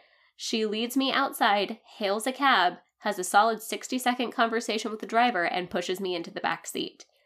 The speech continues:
The scariest part of my entire night, though, was that fifteen-minute cab ride back to my hotel, not knowing if this little Thai woman had sold me out or sent me home to safety.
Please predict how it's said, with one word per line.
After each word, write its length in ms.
The 80
scariest 460
part 160
of 60
my 80
entire 420
night, 260
though, 140
was 120
that 200
fifteen-minute 600
cab 380
ride 260
back 240
to 80
my 120
hotel, 580
not 240
knowing 280
if 140
this 200
little 200
Thai 240
woman 280
had 180
sold 300
me 140
out 360
or 140
sent 240
me 120
home 200
to 80
safety. 520